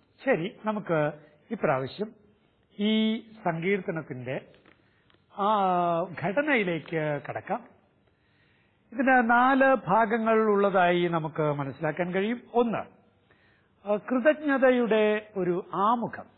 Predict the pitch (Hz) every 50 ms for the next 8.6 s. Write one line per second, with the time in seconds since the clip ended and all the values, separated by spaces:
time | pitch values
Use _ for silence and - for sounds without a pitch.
0 | _ _ - 202 190 208 226 226 214 196 175 170 170 165 - 170 147 - 226 254
1 | 226 - - 175 165 160 156 151 151 151 147 147 147 147 147 - 139 127 135 160
2 | 175 160 202 180 - 202 185 233 262 254 - - - _ _ - 180 202 196 202
3 | - 233 196 180 160 151 147 143 143 147 - _ _ _ _ _ - - 208 202
4 | 269 269 - - 240 208 220 196 190 180 170 - 156 147 143 143 139 139 151 131
5 | - 151 135 143 165 214 240 233 156 123 92 85 - _ _ _ _ _ _ _
6 | _ _ _ _ _ _ _ _ _ _ _ _ _ _ - - 240 220 196 139
7 | - - - _ _ _ _ _ _ _ _ _ _ _ _ _ - 160 175 196
8 | 208 226 220 277 254 254 220 247 240 240 240